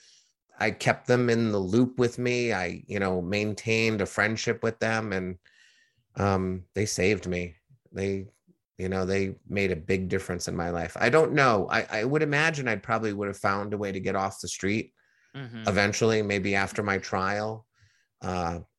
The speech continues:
Speaker 1: but
Speaker 2: <clears throat> But who knows?
Speaker 1: I don't
Speaker 2: The
Speaker 1: know
Speaker 2: journey
Speaker 1: how.
Speaker 2: could have been longer. The journey could have been different. You know, that
Speaker 1: Yeah.
Speaker 2: you might have gotten involved in drugs.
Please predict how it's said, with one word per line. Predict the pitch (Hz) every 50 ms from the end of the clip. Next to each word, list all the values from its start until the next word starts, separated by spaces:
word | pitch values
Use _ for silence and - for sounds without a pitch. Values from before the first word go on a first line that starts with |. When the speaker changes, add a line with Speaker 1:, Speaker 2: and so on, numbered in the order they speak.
| _ _
Speaker 1:
but | - 95 92 - - -
Speaker 2:
<clears throat> | 92 90 - 143 127 _ _ _ _ _ _ _ _ _ _ _ _
But | 143 131
who | - - 175
knows? | 170 165 143 123
Speaker 1:
I | 98
don't | 98 101
Speaker 2:
The |
Speaker 1:
know | 101 98
Speaker 2:
journey | - 104
Speaker 1:
how. | 98 95 90
Speaker 2:
could | - 131
have | 131 123
been | 123 117
longer. | 117 113 113 113 113 117 120 113
The | 107 110
journey | 110 - 120 117 117 110
could | - 120
have | 107
been | 117 113 107
different. | 92 - 101 98 - - 104 98 98 101 101 _ _ _ _ _ _ _ _ _ _ _ _ _ _ _ _ _ _ _ _ _ _
You | - 107
know, | 104 101 98 104
that | - 107 104 - 73
Speaker 1:
Yeah. | 110 117 107 101 98 - - _ _ _ _ _
Speaker 2:
you | 104 101
might | 104 104
have | 113 110
gotten | 113 117 113 120
involved | 120 117 107 110 120 120 120
in | 117 117
drugs. | 107 104 107 110 104 101 98 98 - - -